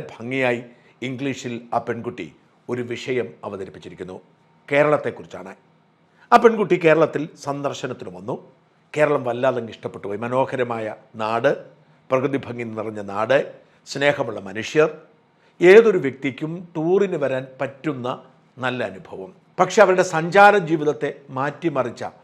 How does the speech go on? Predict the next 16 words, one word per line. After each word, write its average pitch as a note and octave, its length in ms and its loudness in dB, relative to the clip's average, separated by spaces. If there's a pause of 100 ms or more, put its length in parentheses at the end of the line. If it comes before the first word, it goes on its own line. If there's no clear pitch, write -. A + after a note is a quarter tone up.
(240)
ഒരനുഭവം C3 680 -2 (160)
അവർക്കുണ്ടായി. G2 500 -6 (960)
അതുകൊണ്ട് C3 380 -2 (640)
അവരിനി C#3 360 0 (320)
ഒരിക്കലും C#3+ 540 -4 (360)
കേരളത്തിലേക്ക് D#3+ 760 0
വരില്ല B2 280 -6 (260)
എന്നാണ് G#2+ 280 -6 (500)
ജാൻവിയുടെ B2 480 -2
പ്രഖ്യാപനം. G#2+ 480 -10 (400)
ജാൻവിയുടെ C#3+ 420 2
പ്രൊഫൈലിൽ D3+ 500 0 (100)
പോയി C3 260 -4
ഞാൻ C3 100 -2 (100)
പരിശോധിച്ചപ്പോൾ C3 720 -4 (720)
അസിസ്റ്റന്റ് F#3 540 -2